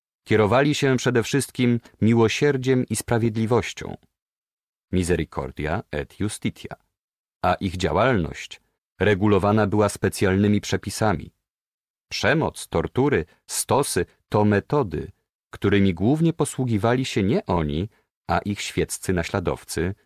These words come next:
oraz protestanccy konkurenci. W przeciwieństwie do nich inkwizytorzy zapewniali podsądnym nie tylko sprawiedliwe procesy z rzetelną obroną,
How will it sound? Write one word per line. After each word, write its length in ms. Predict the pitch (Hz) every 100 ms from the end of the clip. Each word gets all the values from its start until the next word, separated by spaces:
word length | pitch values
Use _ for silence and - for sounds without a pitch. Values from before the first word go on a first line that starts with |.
| _ -
oraz 280 | 80 80
protestanccy 680 | - 80 82 - 78 - -
konkurenci. 760 | - 80 - 135 131 - - - _ _ _ _ _ _ _ _ _ _ -
W 40 |
przeciwieństwie 680 | - 92 87 92 90 - 73
do 200 | 71 135
nich 340 | 110 - _ _ _ _ _
inkwizytorzy 640 | 98 101 - 95 95 127 120
zapewniali 560 | 117 110 98 120 120
podsądnym 720 | - 98 - 110 104 107 104
nie 120 | 98 101
tylko 400 | 151 190 - 95
sprawiedliwe 640 | - 87 85 78 85 82
procesy 640 | - 76 - 76 - 73 80
z 60 |
rzetelną 540 | 87 82 90 82 80 80
obroną, 460 | 78 73 76 98